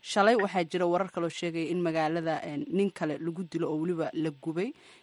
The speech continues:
inkastoo aanan weli xaqiijin wararkaasi. Dilalkan noocan ah ee u muuqda in dad rayida oo weliba dadkii wax baranaya ah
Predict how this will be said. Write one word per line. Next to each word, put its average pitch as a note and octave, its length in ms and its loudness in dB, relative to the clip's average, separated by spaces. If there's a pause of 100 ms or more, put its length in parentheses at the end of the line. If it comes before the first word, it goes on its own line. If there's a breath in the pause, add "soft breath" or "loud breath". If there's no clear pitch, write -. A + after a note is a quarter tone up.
(140 loud breath)
inkastoo F3+ 420 0
aanan D#3 240 4
weli E3+ 220 2
xaqiijin D#3 500 -4
wararkaasi. D#3 560 -4 (420 loud breath)
Dilalkan A#3+ 540 4 (160)
noocan A#3 500 2
ah G3 280 0
ee F#3 340 -2
u C4 100 0
muuqda F#3+ 600 4
in G#3+ 340 -2
dad G#3+ 360 2
rayida G#3+ 520 -4
oo D#3 380 -4
weliba F#3+ 560 -2 (140)
dadkii G3+ 340 -6
wax E3+ 220 0
baranaya F3+ 580 4
ah D#3+ 160 -2